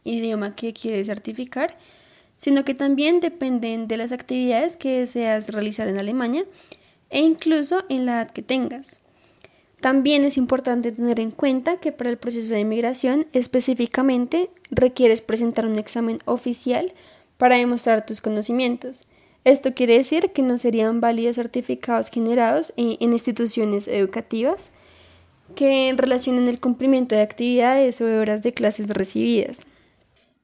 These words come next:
Esto quiere decir que tú puedes elegir la institución en la que quieres adquirir los conocimientos del alemán, pero debes presentar el examen oficial.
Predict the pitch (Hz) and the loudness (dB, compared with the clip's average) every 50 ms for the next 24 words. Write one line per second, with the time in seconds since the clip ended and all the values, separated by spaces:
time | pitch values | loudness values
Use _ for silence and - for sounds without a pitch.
0 | _ _ - 285 294 294 294 285 277 - 277 277 285 302 320 339 320 - 311 320 | _ _ -2 -2 -2 -2 -4 -6 -4 -4 -2 -2 -2 0 -2 -2 -2 -2 -2 -2
1 | 370 - - _ - - 277 262 - 247 240 247 - 233 226 226 226 226 247 233 | -2 -4 -8 _ -8 -8 -6 -4 -4 -6 -6 -4 -4 -4 -4 -2 -4 -6 -6 -4
2 | 226 247 247 - 247 233 226 214 214 220 - 233 208 - 247 240 - 247 269 320 | -4 -4 -2 0 -2 0 0 -2 -6 -6 -8 -10 -8 -6 -6 -4 -2 -2 0 0
3 | 330 330 - - 240 247 247 240 240 - - 226 - - - 233 214 208 208 208 | 0 -2 -2 -4 -2 -2 -2 -2 -4 -4 -8 -8 -8 -4 -2 -2 0 0 0 0
4 | 202 202 202 208 - - 220 214 - - - 254 247 247 240 233 226 208 208 - | 0 -2 -2 -4 -4 -4 -4 -6 -6 -4 -4 -2 0 0 -2 -2 -4 -6 -6 -6
5 | 240 226 208 220 233 226 220 214 214 202 196 196 214 196 202 202 233 247 247 220 | -6 -6 -6 -6 -4 -4 -4 -4 -2 -2 -4 -4 -2 -2 -2 -2 -2 -2 -2 -2
6 | 226 320 392 - - - - - - - - _ _ _ _ _ _ - 277 302 | -4 -4 -6 -8 -12 -20 -20 -20 -20 -20 -20 _ _ _ _ _ _ 4 4 6
7 | 294 302 339 415 403 320 233 233 240 233 233 233 240 - - - 220 220 226 254 | 6 4 2 2 0 -2 -2 0 0 0 0 0 -2 -4 -4 -4 -4 -2 -2 -2
8 | 240 254 247 - 262 262 302 349 - 240 233 226 202 208 - 220 208 196 190 190 | -4 -4 -2 -2 -2 0 0 -2 -2 -2 -2 -2 -2 -4 -4 -4 -2 -2 -2 -2
9 | 190 190 - 254 - - 302 - - | -4 -6 -6 -4 0 0 0 0 -2